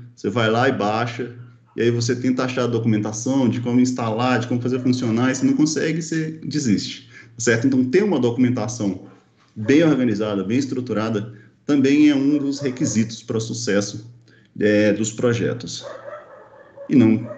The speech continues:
pra isso não necessita conhecimento de desenvolvimento. Design, tem o des-, todo software tem o seu, tem o seu design, tem as suas telas. Alguns vai ter mais telas do que outros, claro, depende da natureza do software,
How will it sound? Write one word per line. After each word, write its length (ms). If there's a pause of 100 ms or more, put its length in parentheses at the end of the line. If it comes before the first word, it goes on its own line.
(140)
pra 180
isso 200
não 80
necessita 460
conhecimento 680
de 480 (340)
desenvolvimento. 800 (800)
Design, 640 (100)
tem 220
o 80
des-, 300
todo 280
software 500
tem 260
o 40
seu, 400 (460)
tem 160
o 40
seu 140
design, 440
tem 120
as 80
suas 220
telas. 500
Alguns 380
vai 160
ter 300 (120)
mais 260
telas 300
do 120
que 120
outros, 380
claro, 380
depende 360
da 460 (580)
natureza 540
do 80
software, 560